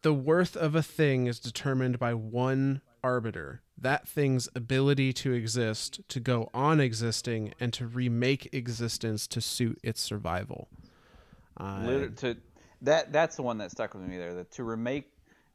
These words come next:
Speaker 2: existence to suit its survival. So it's literally like, eh, the only reason that, that, that X creature or X species is surviving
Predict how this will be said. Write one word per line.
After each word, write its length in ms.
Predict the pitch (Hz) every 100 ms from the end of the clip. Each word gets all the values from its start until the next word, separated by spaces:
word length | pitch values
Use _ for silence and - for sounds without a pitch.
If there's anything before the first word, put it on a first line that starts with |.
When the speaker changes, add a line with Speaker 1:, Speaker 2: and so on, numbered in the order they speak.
| -
Speaker 2:
existence 760 | 104 107 120 110 110 98 - -
to 120 | 110
suit 280 | - 123 107
its 180 | 101 -
survival. 380 | 95 92 85 -
So 140 | 113
it's 140 | 95
literally 300 | 131 135 123
like, 320 | 107 101 92 _ _ _ _ _ _ _ _
eh, 40 | - _ - _
the 180 | 131 123
only 200 | 135 135
reason 380 | 131 117 120 113
that, 180 | 107 117
that, 240 | 120 113 -
that 340 | 120 110 110 _ _ _ -
X 260 | 135 - -
creature 440 | - 127 - 117
or 160 | 110 110
X 200 | 113 -
species 520 | - 120 - 110 95
is 220 | 113 110
surviving 600 | - 101 104 104 98 95